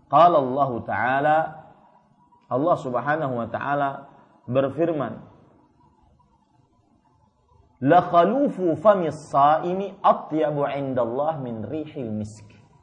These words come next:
Lis-saimi farhatan yafrahuhuma idza aftara. Fariha wa idza laqiya rabbahu fariha bisawmih."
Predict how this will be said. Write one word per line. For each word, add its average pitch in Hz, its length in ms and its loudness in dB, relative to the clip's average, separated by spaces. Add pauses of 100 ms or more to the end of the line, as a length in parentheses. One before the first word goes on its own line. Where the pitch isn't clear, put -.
(320)
Lis-saimi 139 840 0
farhatan 147 880 -2 (320)
yafrahuhuma 160 1400 0
idza 147 460 0
aftara. 135 760 0 (480)
Fariha 190 480 2 (540)
wa 143 180 0
idza 143 460 2
laqiya 123 580 -2
rabbahu 139 560 -2
fariha 127 460 -2
bisawmih." 95 640 -8